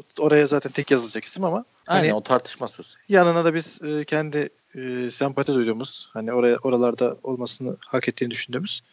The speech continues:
Speaker 1: Ben de Chris Wilder diyorum. Hani hep zaten överek bahsettiğimiz için hani çok da buralara uzak olmadığını düşünüyorum. Ben de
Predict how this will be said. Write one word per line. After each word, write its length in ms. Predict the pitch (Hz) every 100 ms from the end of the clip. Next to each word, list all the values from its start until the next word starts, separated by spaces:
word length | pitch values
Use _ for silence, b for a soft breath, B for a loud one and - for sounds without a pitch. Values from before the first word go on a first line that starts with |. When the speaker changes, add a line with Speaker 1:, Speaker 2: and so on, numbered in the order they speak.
| b b b -
Speaker 1:
Ben 140 | 196
de 80 | 202
Chris 280 | - 196 -
Wilder 280 | 233 175 131
diyorum. 220 | 120 139
Hani 160 | 147
hep 140 | 151 175 -
zaten 240 | 156 165
överek 460 | 156 165 170 - -
bahsettiğimiz 500 | 131 - - 208 240
için 220 | - 208 _ _ _ _
hani 180 | 202 175
çok 300 | 208 185 -
da 220 | 180 180
buralara 340 | 175 160 165
uzak 320 | 156 170 - -
olmadığını 460 | - 165 135 120 117
düşünüyorum. 440 | - 120 120 196 - b b b b -
Ben 200 | 123 123
de 140 | 147